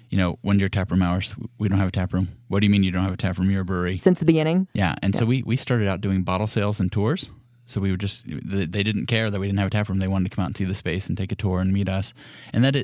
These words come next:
Speaker 1: that was a huge element when we finally opened the tap room, to have a spot where people could come, drink the beer, you know, super fresh, meet us, talk about the brewery, see the space. That's, that's incredible.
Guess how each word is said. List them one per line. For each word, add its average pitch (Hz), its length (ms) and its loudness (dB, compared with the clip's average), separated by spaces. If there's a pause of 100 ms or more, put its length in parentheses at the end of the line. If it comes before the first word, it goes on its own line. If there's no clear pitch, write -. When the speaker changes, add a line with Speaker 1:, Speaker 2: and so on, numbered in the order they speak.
Speaker 1:
that 135 100 2
was 127 140 2
a 104 40 2
huge 110 480 0
element 90 300 0
when 95 160 0
we 101 80 2
finally 98 300 0
opened 98 180 0
the 90 60 -2
tap 92 240 -4
room, 90 140 0
to 92 80 -4
have 95 180 -2
a 101 40 -6
spot - 200 -4
where - 80 -6
people - 200 -4
could - 140 -14
come, 101 380 2 (460)
drink 104 180 0
the 104 80 -4
beer, 98 320 0
you 104 120 0
know, 95 140 0
super 107 320 -6
fresh, 98 400 0
meet 98 240 0
us, 95 320 -2
talk 104 240 -6
about 101 120 -4
the - 40 -16
brewery, 95 240 -4
see 98 140 -6
the 95 100 -6
space. 98 380 -8
That's, - 340 -8
that's - 300 -6
incredible. 87 460 -6